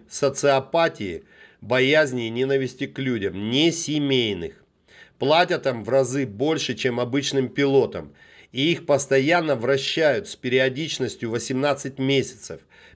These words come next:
Переводят, то есть, с базы на базу, тем самым не дают пустить корни и обзавестись друзьями. Но это так, кусочек к пазлу.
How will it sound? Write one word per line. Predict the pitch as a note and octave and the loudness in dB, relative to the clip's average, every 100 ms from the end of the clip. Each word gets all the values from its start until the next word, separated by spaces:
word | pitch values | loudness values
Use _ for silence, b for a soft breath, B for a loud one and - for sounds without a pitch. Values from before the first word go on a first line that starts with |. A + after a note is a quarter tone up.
| - | -2
Переводят, | D3+ D#3+ D#3 C3+ A2 G#2+ | 2 4 4 2 0 -2
то | A#2 | -2
есть, | G2+ F2+ | -2 -6
с | G2+ | -4
базы | G#2+ D#3+ A#2+ B2 | 2 2 2 -2
на | B2 | -4
базу, | B2 F3 D3+ G2+ B B B _ | 0 0 0 -6 B B B _
тем | C#3 C3+ | 2 2
самым | - - C#3+ B2 B2 | 2 2 2 0 0
не | C#3 | 2
дают | C#3 D3+ C#3+ G#2+ | 2 2 0 -2
пустить | A#2 A2+ - A2+ - | -8 -8 -6 -8 -8
корни | C#3 E3+ D3 A2+ G2 _ - | -2 0 0 -2 -6 _ -4
и | |
обзавестись | A2 G2+ B2+ B2 B2+ - D#3 A#2+ | -4 0 0 0 -4 -4 -4 -2
друзьями. | A2 C3 A#2 B2+ A#2+ E2+ D2 b b b b - | -2 -2 -2 2 2 0 -10 b b b b 0
Но | C3 | 2
это | D3+ D3+ | 4 2
так, | C3+ D#3 C3+ - | 0 0 0 -4
кусочек | A2+ - C#3+ C3+ G#2+ | -10 -2 -2 -2 -10
к | - | -4
пазлу. | C3+ B2 F#2 D#2+ | 0 0 -2 -10